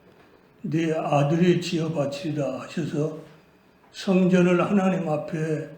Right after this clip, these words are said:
봉헌하고 하나님 앞에 기도를 했습니다. 그런데 그 기도문 중에 일부를 보면 열왕기 삼 권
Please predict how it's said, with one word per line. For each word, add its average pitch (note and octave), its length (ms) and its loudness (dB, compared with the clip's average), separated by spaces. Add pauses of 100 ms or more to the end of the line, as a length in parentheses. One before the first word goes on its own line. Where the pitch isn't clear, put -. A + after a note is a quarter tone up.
(120)
봉헌하고 C#3+ 1080 -4 (1000)
하나님 F3+ 500 2
앞에 D#3+ 600 0 (540)
기도를 D3+ 580 -4
했습니다. - 560 -10 (1160)
그런데 F3+ 400 4
그 E3+ 200 -2
기도문 F3 640 0
중에 D#3+ 400 -6
일부를 D3 540 -4
보면 D3 580 -4 (1120)
열왕기 E3+ 460 2
삼 E3+ 340 -2
권 - 460 -2